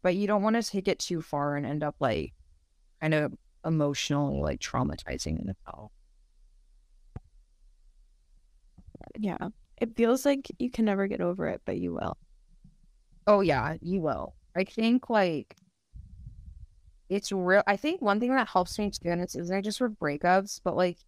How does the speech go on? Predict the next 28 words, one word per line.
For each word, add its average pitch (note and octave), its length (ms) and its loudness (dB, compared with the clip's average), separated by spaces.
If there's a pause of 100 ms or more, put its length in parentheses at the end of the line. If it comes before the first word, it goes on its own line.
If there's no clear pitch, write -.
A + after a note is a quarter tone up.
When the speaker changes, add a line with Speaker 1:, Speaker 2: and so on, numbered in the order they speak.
Speaker 1:
anytime F#3 880 0
I'm F3 180 0
in E3 120 -2
an E3 120 -2
unpleasant E3 680 -6
situation, F3 1000 -2 (720)
I'm F3 120 0
like, F3+ 240 2 (480)
"I'm F3 360 0
not F3+ 240 6
gonna A#3+ 180 2
care F#3+ 220 -4
about E3+ 200 2
this F#3+ 180 -2
in G3 100 -2
six - 340 -4
months. D#3 460 -2
I'm E3+ 160 2
not D#3+ 200 2
even F#3 140 0
gonna G#3+ 180 2 (120)
care F#3+ 100 0
about F#3 220 0
this F#3 160 -2
that F3 160 2
much E3 400 -4
in, E3 180 0
like, D#3 460 0